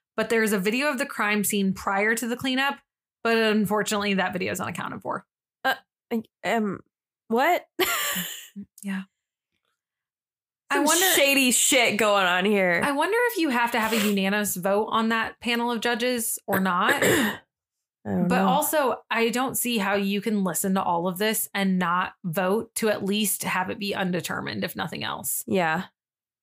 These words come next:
Speaker 1: If
Speaker 2: At least.
Speaker 1: nothing else.
Speaker 2: At the <laughs> very least.
Speaker 1: We've heard cases that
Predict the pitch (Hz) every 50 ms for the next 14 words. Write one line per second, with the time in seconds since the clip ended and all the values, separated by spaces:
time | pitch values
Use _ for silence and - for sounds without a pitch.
0 | _ _ _ _ _ _ _ - 262 - 240 262 254 220 214 202 185 185 285 240
1 | - 220 233 240 226 - - 196 175 175 - - 53 - - 190 - - - -
2 | - - - - _ _ _ _ - 269 254 254 - - - - 330 294 226 190
3 | 185 247 254 254 311 339 403 392 320 285 254 233 220 220 233 220 190 - - -
4 | 277 208 202 262 311 359 392 - 330 302 240 220 180 - 202 226 214 196 - -
5 | 208 208 185 170 170 208 196 208 208 -